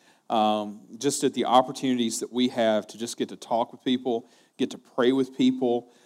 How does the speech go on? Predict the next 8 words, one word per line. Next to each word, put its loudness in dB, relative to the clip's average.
uh, 2
the -2
ministry 0
that -2
gets 0
to -2
happen 0
one-on-one, -2